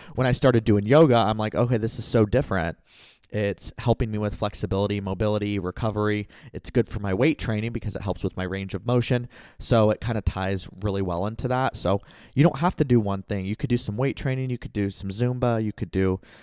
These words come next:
some outdoor walking, whatever, whatever floats your boat. But just remember, movement is powerful. Movement's medicine. Movement, our bodies are made to move. So just get out there and move. And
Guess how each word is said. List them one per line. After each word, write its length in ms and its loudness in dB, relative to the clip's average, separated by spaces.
some 480 -4
outdoor 400 0
walking, 480 -2
whatever, 580 0
whatever 640 -2
floats 320 -2
your 80 -2
boat. 320 0
But 100 -4
just 200 -6
remember, 460 -4
movement 600 2
is 200 0
powerful. 460 -2
Movement's 480 2
medicine. 640 -4
Movement, 440 6
our 120 4
bodies 380 2
are 80 -2
made 240 -4
to 80 -8
move. 420 -4
So 180 -4
just 200 -4
get 100 0
out 140 0
there 160 2
and 100 0
move. 540 2
And 500 -6